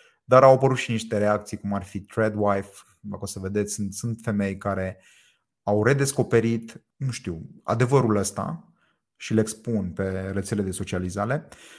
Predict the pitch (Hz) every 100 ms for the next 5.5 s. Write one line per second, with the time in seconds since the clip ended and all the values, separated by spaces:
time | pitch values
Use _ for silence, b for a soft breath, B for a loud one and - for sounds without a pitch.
0 | B B _ _ - 131 156 160 143 135
1 | 131 113 - 160 160 156 - _ _ -
2 | - 135 117 113 120 110 107 101 104 87
3 | 98 113 156 165 - _ _ _ 110 110
4 | 113 104 - - 101 85 90 110 139 151
5 | 139 135 139 _